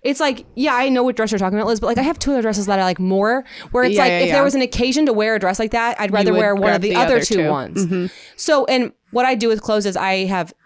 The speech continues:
Speaker 1: six sisters, if you count sisters and sister-in-laws. So I give them first picks,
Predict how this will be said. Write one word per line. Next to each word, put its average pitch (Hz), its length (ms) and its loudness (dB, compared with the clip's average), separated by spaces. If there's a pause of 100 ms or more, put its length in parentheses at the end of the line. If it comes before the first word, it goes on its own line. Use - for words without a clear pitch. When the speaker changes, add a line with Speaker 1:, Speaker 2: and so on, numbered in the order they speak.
Speaker 1:
six - 400 -4
sisters, 196 520 -4
if 175 80 -4
you 175 80 -2
count 160 220 -4
sisters 170 320 -4
and 165 80 -4
sister-in-laws. 156 760 -2 (300)
So 240 160 -2
I 214 100 0
give 208 180 -4
them 185 220 -2
first 226 260 -2
picks, 269 400 -2